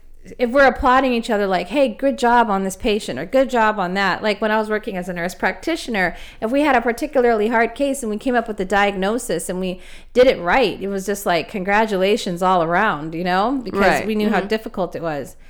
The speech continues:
Speaker 1: So I think there's just levels of support.
Speaker 2: Yeah.
Speaker 1: But I
Speaker 2: Yeah.
Speaker 1: don't think anybody's really saying, "Here, you take the money this time and I'll take it next
Speaker 2: <laughs>
Speaker 1: time." Like, I don't think that's happening. But, um,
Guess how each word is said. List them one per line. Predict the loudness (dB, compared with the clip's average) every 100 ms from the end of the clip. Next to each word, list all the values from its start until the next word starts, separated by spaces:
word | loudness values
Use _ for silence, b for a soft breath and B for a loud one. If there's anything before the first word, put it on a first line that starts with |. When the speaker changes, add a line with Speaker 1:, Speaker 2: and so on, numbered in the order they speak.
| b b b
Speaker 1:
So | 2
I | 4
think | 4 2
there's | 0
just | 0
levels | 2 4 4 2 0
of | -2
support. | -4 -6 -2 -2 -4 -10 -12
Speaker 2:
Yeah. | -2 2 2 0 -4 -14 -20 -20 -4
Speaker 1:
But | 2
I | 4
Speaker 2:
Yeah. |
Speaker 1:
don't | 4 2
think | -2 -2
anybody's | -2 0 0 0 -2
really | -4 0 2 4 2 0 -6 -12
saying, | -4 0 0 -2
"Here, | -2 -2
you | 0 -2
take | -2 -2 -4
the | -6
money | -4 -4
this | -4 -4
time | -4 -4
and | -4
I'll | -6 -4
take | -4 -4
it | -2
next | 0 0 2
Speaker 2:
<laughs> | 2
Speaker 1:
time." | 2 0
Like, | 0 -2 -2 -6 -12 B B -16 B B B 0
I |
don't | 2 4 2
think | 0
that's | 0 0 0
happening. | -4 -4 -10 -14 -12 -14 B B B
But, | -6 -4 -4 -2
um, | -2 0 -4